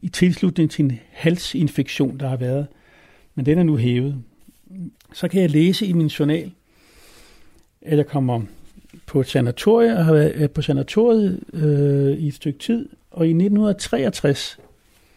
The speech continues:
der er man fortsat i tvivl om, jeg har en hørenedsættelse. Det står der her. Og i,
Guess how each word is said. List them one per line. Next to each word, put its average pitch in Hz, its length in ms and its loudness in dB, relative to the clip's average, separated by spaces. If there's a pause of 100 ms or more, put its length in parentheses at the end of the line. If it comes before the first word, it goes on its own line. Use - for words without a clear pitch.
(840)
der 175 60 2
er 170 60 4
man 175 160 4
fortsat 180 540 -2
i 147 40 2
tvivl 160 320 -2
om, 143 180 2
jeg 135 120 0
har 135 140 -2
en 139 80 0
hørenedsættelse. 139 800 0 (840)
Det - 100 -6
står - 220 -4
der - 60 -6
her. 139 180 -8 (1400)
Og 151 240 -2
i, 151 100 2